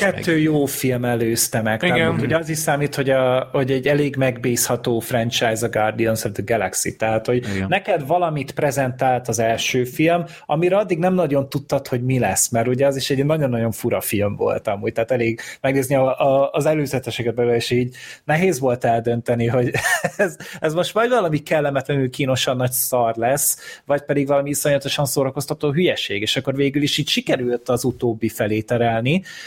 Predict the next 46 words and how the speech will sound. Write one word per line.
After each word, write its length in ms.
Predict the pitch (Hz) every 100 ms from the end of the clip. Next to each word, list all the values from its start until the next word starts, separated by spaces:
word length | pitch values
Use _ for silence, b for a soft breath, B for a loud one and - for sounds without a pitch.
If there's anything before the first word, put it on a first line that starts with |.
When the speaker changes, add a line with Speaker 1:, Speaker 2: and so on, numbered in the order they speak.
| B
Speaker 1:
és 160 | - 147
szerencsére 540 | 160 156 156 175 165
a 60 | 156
második 540 | 185 262 - 131 127
rész 240 | 139 127
is 140 | - -
ezt 160 | 107
meg 160 | - 120
tudta 280 | - - 110
csinálni, 580 | - 160 185 185 190 185 B B
csak 200 | - 156
az 120 | 170
már 200 | 170 165
egy 140 | 165 156
ezerszer 520 | 175 139 123 - 123
érzelmesebb 720 | 113 113 - 123 131 - 151
film 300 | - 196 127
lett, 200 | 98 98
és 140 | 117 -
az, 160 | 127 127 -
ott 200 | - 131
elkezdtek 420 | 139 139 151 -
az 100 | 151
emberek 380 | 139 147 151 151
kötődni 480 | - 208 - 110 107
ezekhez 360 | 101 110 - 123
a 100 | 131
karakterekhez 680 | 139 101 - 110 120 -
igazán. 420 | 143 120 90 - - B B B
És 120 | -
itt 160 | 240 -
a 80 |
harmadik 460 | 135 165 165 131 110
résznél, 340 | 135 151 156
ahol 200 | 143 143
már 180 | 139 143
úgy 180 | 180 240
is 160 | 208 -
volt 220 | 135 117
beharangozva, 840 | 135 131 127 131 120 117 117 107
hogy 100 | 104 92
igen, 360 | 120 131 139
megint 440 | 107 160 180 131 123
ugyanaz 360 | 131 127 117
a 60 | 104
stáb, 500 | - - 98 110 165